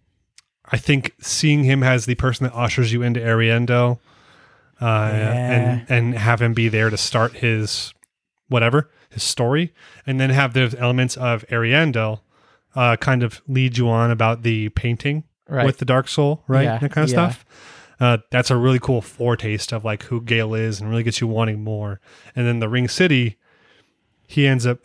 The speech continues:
Speaker 1: <sighs> I, again, I'm just trying to figure out how this happens, but, like, so to get to Gale, right?
Speaker 2: Right.
Speaker 1: You have to, like, approach a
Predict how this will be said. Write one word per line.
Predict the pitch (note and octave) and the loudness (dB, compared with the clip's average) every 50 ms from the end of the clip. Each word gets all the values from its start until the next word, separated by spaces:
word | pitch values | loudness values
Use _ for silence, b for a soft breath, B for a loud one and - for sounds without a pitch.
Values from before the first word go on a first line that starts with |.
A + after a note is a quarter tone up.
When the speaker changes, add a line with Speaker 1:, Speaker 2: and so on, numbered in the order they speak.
| - B B B B B _ | -16 B B B B B _
Speaker 1:
<sighs> | - | -6
I, | D3 D3 | -2 0
again, | C#3+ D3 C#3+ C3+ E3 E3+ | 0 2 2 2 2 2
I'm | D#3+ D#3 | 2 2
just | F3+ F3+ - | 0 -2 -2
trying | G#3 G3+ | 0 -2
to | F#3 | -2
figure | - F#3+ E3+ F3 | -2 -2 0 0
out | D3+ | 2
how | D3 C#3 | 2 2
this | B2+ A2 A2 | 2 0 -2
happens, | G#2+ G#2+ A2+ A#2+ A#2+ - D3 D3 D3 - | -2 -2 -2 -2 0 0 0 -2 0 0
but, | - C#3+ C3 | -2 0 0
like, | C3 B2 - - | 0 0 -2 -4
so | - - - D3 | -10 -4 -2 -2
to | C3 C3 | 0 0
get | F3+ F#3+ - | -2 -2 0
to | - D#3 | -2 -2
Gale, | C3+ A#2+ C3 A#2 A2 G2+ A2 | -2 0 0 0 0 0 -2
right? | A#2 A#2+ B2 B2 B2+ - _ - - C#3 | 0 2 2 2 0 -2 _ -14 -6 -4
Speaker 2:
Right. | C3 A#2+ A#2 B2+ - - | -4 -4 -4 -4 -4 -2
Speaker 1:
You | C3+ A#2 | 0 2
have | B2+ C3 C3+ - | 2 2 0 0
to, | - E3 D3+ | 0 0 2
like, | C3+ A#2+ G#2+ G2+ - - - _ _ _ _ _ _ | 2 2 0 -2 -4 -14 -20 _ _ _ _ _ _
approach | - B2 - - - - B2 A#2+ A#2 - - | -8 -8 -6 -6 -4 0 0 0 0 0 0
a | A#2+ A2 G#2+ | 0 0 0